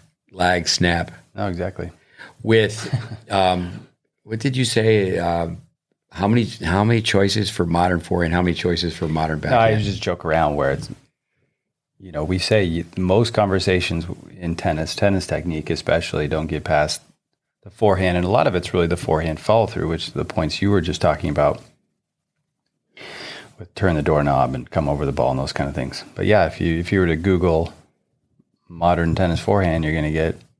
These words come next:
Speaker 2: an endless amount of hits. And if you do the same thing for the backhand, you're not gonna get nearly as many.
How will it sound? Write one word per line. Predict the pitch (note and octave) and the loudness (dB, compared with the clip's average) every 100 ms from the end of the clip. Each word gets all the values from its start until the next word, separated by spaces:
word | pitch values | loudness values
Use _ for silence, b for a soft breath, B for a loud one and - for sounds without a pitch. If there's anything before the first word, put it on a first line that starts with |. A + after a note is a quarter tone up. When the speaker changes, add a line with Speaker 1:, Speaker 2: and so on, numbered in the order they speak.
| _ _ _ _ _ _ _ | _ _ _ _ _ _ _
Speaker 2:
an | F#2 E2+ | -16 -2
endless | F#2+ G2 F#2 - | 2 4 4 2
amount | E2+ E2 E2+ D#2+ - | 2 4 4 0 -4
of | C3+ F2 D#2 D#2+ - - | 0 2 2 -2 -8 -16
hits. | - - E2+ - - | -4 0 0 0 -4
And | E2+ D#2+ | -4 -2
if | D#2 - | -4 -2
you | |
do | D#2+ E2 | -2 0
the | |
same | D#2+ F2 D2+ | 0 0 -2
thing | - E2+ D#2+ | 0 0 0
for | D#2 - | -2 -4
the | D2 | 0
backhand, | E2 D#2+ D#2 - C#2+ | 2 2 2 -2 -2
you're | C#2+ | -2
not | D2 C#2+ | -2 -2
gonna | - A2+ | -4 -4
get | C3+ - - - | -2 -4 -6 -14
nearly | E3 D#3 C3+ | -6 -4 -2
as | F#2 - | -2 -2
many. | - - - | -4 -4 -8